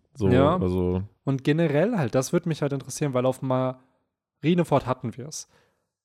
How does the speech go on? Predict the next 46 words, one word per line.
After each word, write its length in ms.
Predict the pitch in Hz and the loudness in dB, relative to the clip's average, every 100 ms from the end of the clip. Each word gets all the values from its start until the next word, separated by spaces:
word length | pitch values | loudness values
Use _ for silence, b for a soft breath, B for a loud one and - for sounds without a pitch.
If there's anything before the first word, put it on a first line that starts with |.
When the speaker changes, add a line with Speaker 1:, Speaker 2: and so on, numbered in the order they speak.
| _ _ - | _ _ -8
Speaker 2:
Dieser, 360 | 117 123 123 120 | -2 2 2 2
dieser 200 | 120 120 | 0 0
ganze 260 | 131 135 | 0 -2
Plot 320 | - - 135 - | -6 0 0 2
Familie 760 | 131 131 160 156 147 139 135 | -2 0 -2 0 2 2 0
oder 260 | 135 117 110 | -2 -2 -2
Pflicht. 540 | - 113 110 - - | -4 -4 -4 -10 -14
So, 200 | 117 110 | -6 -2
und 120 | 113 117 | 0 -2
am 120 | 120 | -2
Ende 200 | 135 131 | 0 2
entscheidet 440 | 120 - 123 123 | 0 0 0 -2
sich 180 | - - | -6 -4
Garp 260 | 120 120 - | 0 0 0
für 80 | 120 | -4
seine 180 | 117 | -4
Familie, 520 | 113 127 151 139 135 127 | -4 -2 -2 2 2 4
lässt 300 | 117 - - | 2 -2 -4
sich 160 | - | -2
von 160 | 127 117 | -2 0
Ruffy 240 | 117 - | -2 -2
schlagen 640 | - 147 135 139 131 131 123 b b b b | -2 2 4 4 2 -2 -4 b b b b
und 360 | 127 120 - - | 0 0 -4 -6
kämpft 380 | 139 127 - 123 | -2 0 -2 -4
halt 220 | 113 - | -2 2
nicht 460 | 127 117 - - _ _ _ _ _ _ - | 2 2 -4 -16 _ _ _ _ _ _ -2
gegen 240 | 127 117 | 0 2
die 60 | 117 | 2
Speaker 1:
Mhm. 40 | 117 | 2
Speaker 2:
Leute, 220 | 113 113 | 0 -2
die 120 | 113 | -8
ihm 100 | 113 | -6
am 140 | 110 113 | -4 -4
wichtigsten 400 | 123 117 - 113 | -4 -6 -6 -12
sind. 160 | 117 | -10
Und 140 | 123 117 | -6 -2
dann 220 | 147 156 | 0 0
könnte 180 | 175 170 | 0 -2
ich 100 | - | 0
mir 60 | |
auch 100 | 156 | 0
vorstellen, 420 | - 135 143 165 131 | 2 0 0 0 -2
dass 140 | - | -4
so 80 | 113 | -8
ein 100 | 104 | -4
Garp 440 | 107 127 180 - | 0 0 0 -4